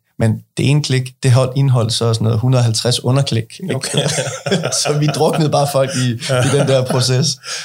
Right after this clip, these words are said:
Speaker 2: Du skulle scrolle otte kilometer for.
Speaker 1: Ja,
Speaker 2: Ja, ja.
Speaker 1: ja. Så den, øh, den krævede lige lidt omstilling, øh, og ja, altså,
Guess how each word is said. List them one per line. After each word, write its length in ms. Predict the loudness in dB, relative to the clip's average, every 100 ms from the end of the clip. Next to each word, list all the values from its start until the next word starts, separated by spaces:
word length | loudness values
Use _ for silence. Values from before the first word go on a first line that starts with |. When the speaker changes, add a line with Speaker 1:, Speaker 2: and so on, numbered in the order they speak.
| -12 -12
Speaker 2:
Du 40 | -6
skulle 180 | -2 -2
scrolle 360 | 0 0 2
otte 220 | 2 2 0
kilometer 500 | 0 2 2 2 2
for. 80 | 2
Speaker 1:
Ja, 200 | 0 0
Speaker 2:
Ja, 80 | -2 -4 -4
ja. 100 | -2
Speaker 1:
ja. 60 | 0 -2 -6 -2
Så 160 | 0 2
den, 220 | 2 2
øh, 160 | 2
den 140 | 0 0
krævede 220 | 2 2
lige 180 | 2 2
lidt 220 | 2 2
omstilling, 600 | 0 0 0 0 0 -2 -8 _ -6 0
øh, 400 | 2 2 2 -2 -4 -2
og 320 | 0 2 0 -2 _ _ -20 -20 _ _ -4 -4 -4 -4
ja, 160 | -4 -2
altså, 220 | 0 0